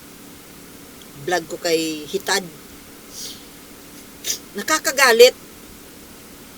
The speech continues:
Ang kapal naman ng mukha mo, Bato, na magsalita ng ganyan sa harap ng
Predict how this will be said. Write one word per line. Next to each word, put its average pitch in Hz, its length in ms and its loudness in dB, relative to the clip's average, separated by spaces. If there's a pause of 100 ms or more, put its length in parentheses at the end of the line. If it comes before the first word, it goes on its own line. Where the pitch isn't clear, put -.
(480)
Ang 349 160 2
kapal 339 320 2
naman 320 320 6
ng 285 160 0
mukha 247 400 2
mo, 220 240 4
Bato, 185 480 2 (640)
na 208 80 0
magsalita 269 720 6
ng 254 80 -2
ganyan 240 320 6
sa 233 160 2
harap 226 240 0
ng 220 160 2